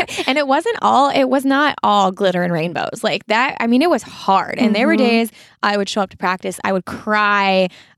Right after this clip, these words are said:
Speaker 1: I was in pain, fr-, my muscles hurt, like I was
Speaker 2: Mm-hmm.
Speaker 1: tired.
Speaker 2: And the discipline to do ten classes a week
Speaker 1: Oh
Speaker 2: to
Speaker 1: my
Speaker 2: get to that
Speaker 1: gosh. And I
Speaker 2: stage.
Speaker 1: didn't, I did not miss them. I didn't, I never chose to just sit on the couch. Never.
Speaker 2: Yeah.
Speaker 1: I did it anyways. I didn't care how I felt. I just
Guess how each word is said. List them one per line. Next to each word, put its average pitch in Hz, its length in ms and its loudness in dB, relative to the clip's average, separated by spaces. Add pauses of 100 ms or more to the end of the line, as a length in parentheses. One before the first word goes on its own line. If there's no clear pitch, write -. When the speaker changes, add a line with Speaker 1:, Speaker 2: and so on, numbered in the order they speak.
Speaker 1:
I 190 240 -2
was 185 160 -2
in 185 180 -6
pain, 240 600 0
fr-, - 200 -10
my 214 140 0
muscles 208 640 -2
hurt, - 280 -6
like 214 160 -2
I 196 60 0
was 196 100 -6
Speaker 2:
Mm-hmm. 190 180 -4
Speaker 1:
tired. 226 600 0
Speaker 2:
And 415 100 2
the 403 80 0
discipline 381 520 2
to 269 60 4
do 262 160 2
ten 240 320 0
classes 233 480 -2
a 190 80 4
week 180 120 -2
Speaker 1:
Oh 311 180 2
Speaker 2:
to 285 60 0
Speaker 1:
my 202 200 0
Speaker 2:
get 294 180 -2
to 247 60 0
that 247 300 0
Speaker 1:
gosh. 269 140 -2
And 240 200 0
I 240 140 0
Speaker 2:
stage. 381 140 2
Speaker 1:
didn't, 370 140 -6
I 240 140 -4
did 269 200 2
not 247 360 2 (100)
miss 240 200 0
them. - 240 -10
I 185 100 -4
didn't, 208 300 -4 (100)
I 208 80 -4
never 226 440 0
chose 190 380 -6
to 196 60 -16
just 185 200 -12
sit - 100 -10
on - 80 -12
the - 80 -14
couch. - 240 -10
Never. 196 300 0
Speaker 2:
Yeah. 135 100 -2
Speaker 1:
I 175 80 -2
did 190 220 -2
it 220 100 2
anyways. 190 400 0
I 170 80 -4
didn't 185 220 -4
care 202 220 -2
how 185 80 0
I 175 120 -4
felt. 170 320 -4
I 185 100 -6
just 165 440 -6